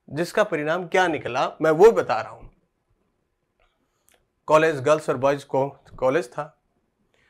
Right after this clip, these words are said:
उस कॉलेज में जब इन, मैंने इन सिद्धांतों का प्रयोग किया, इन सूत्रों का प्रयोग किया,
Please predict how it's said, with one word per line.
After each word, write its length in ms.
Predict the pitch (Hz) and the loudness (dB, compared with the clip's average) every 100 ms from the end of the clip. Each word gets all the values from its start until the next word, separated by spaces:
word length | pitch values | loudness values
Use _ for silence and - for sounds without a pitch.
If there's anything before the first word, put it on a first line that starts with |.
| _ _ _ - | _ _ _ -8
उस 140 | 262 | 0
कॉलेज 340 | 214 190 233 | 4 4 4
में 100 | 277 | 0
जब 160 | 269 262 | 0 0
इन, 260 | 233 208 190 | -2 -6 -8
मैंने 300 | 170 180 226 | 0 2 2
इन 220 | 220 196 | 2 -2
सिद्धांतों 640 | 175 147 135 - 196 208 | -4 -6 -6 -6 -6 -4
का 100 | 214 | -4
प्रयोग 400 | 202 170 190 202 | -4 -2 0 0
किया, 280 | 147 117 - _ _ _ _ _ _ _ _ - | -2 -12 -14 _ _ _ _ _ _ _ _ -8
इन 120 | 156 | -6
सूत्रों 420 | 139 190 185 262 247 | -4 -4 2 4 4
का 80 | |
प्रयोग 380 | 208 147 135 - | 2 -4 -8 -10
किया, 220 | 117 123 | -14 -14